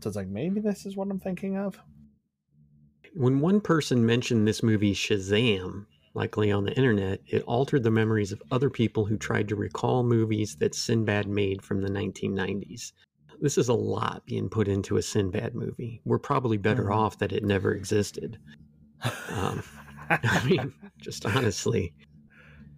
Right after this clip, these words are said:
Speaker 1: Man.
Speaker 2: Saved you an
Speaker 1: I
Speaker 2: hour and a
Speaker 1: just
Speaker 2: half of your life.
Speaker 1: <laughs> I just had to watch The Eternals. I wish I could have
Speaker 2: Yeah.
Speaker 1: been saved from that. It's a movie that's actually has a lot of really good concepts and I think has a lot of potential.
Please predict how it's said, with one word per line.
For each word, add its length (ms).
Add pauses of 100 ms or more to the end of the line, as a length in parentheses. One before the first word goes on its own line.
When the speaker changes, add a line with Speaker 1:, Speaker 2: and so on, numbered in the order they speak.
Speaker 1:
Man. 380 (180)
Speaker 2:
Saved 380
you 100
an 80
Speaker 1:
I 60
Speaker 2:
hour 180
and 40
a 40
Speaker 1:
just 140
Speaker 2:
half 160
of 60
your 140
life. 540 (300)
Speaker 1:
<laughs> 1000 (960)
I 100
just 160
had 120
to 60
watch 240
The 120
Eternals. 680 (480)
I 100
wish 220
I 80
could 120
have 120
Speaker 2:
Yeah. 60
Speaker 1:
been 140
saved 300
from 160
that. 200 (960)
It's 340 (480)
a 80
movie 420
that's 220
actually 720 (140)
has 200
a 60
lot 300
of 120
really 220
good 200
concepts 600
and 80
I 60
think 200
has 120
a 40
lot 120
of 60
potential. 560